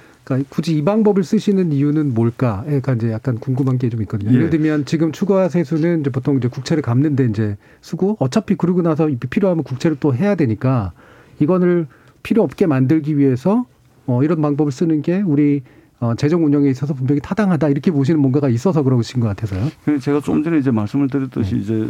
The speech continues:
Speaker 2: 재정 운용이 이제 평상시면
Speaker 1: 예.
Speaker 2: 어, 좀 전에 우리 강은미 의원님 말씀하셨듯이 국채 징수법이나 이런 것들을 해, 어, 해야 되겠지만 지금은 제가 좀 전에 쭉 길게 좀 말씀을 드렸듯이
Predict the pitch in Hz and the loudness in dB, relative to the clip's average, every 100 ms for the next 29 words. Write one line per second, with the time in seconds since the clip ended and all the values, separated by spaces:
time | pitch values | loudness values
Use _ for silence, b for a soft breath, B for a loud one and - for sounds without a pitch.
0 | 127 - 170 185 160 131 127 123 123 120 | -6 -4 -2 2 2 4 4 2 2 0
1 | 120 110 95 107 - 147 156 165 220 233 | 0 0 0 -4 -2 -2 -2 0 0 2
2 | 90 85 98 90 104 104 131 B _ 98 | 0 -2 -2 -2 -2 -4 -6 B _ -6
3 | 98 - 123 131 135 113 104 107 107 - | -6 -2 0 0 0 0 0 -2 -4 -8
4 | 117 120 151 139 117 113 107 90 107 110 | -4 0 2 2 2 0 -2 -4 -6 -6
5 | 117 107 110 113 - 131 147 120 104 - | -8 -8 -8 -8 -6 -4 -4 -2 -2 0
6 | 117 - 117 110 92 98 123 123 107 104 | -2 -2 -4 -2 -2 -2 0 -2 -4 -6
7 | 113 - - 104 110 - 107 165 113 87 | -8 -12 -10 -8 -6 -8 -6 -6 -4 -6
8 | 87 98 90 87 139 147 135 120 117 127 | -6 -8 -8 -4 -2 0 0 -2 -4 -2
9 | 135 143 160 131 104 - 123 123 104 - | 0 0 0 -2 -6 -6 -2 -2 -4 -12
10 | - 104 123 127 104 90 117 110 123 120 | -8 -4 -2 0 -2 -2 -4 -2 -4 -6
11 | - 101 98 | -6 -6 -6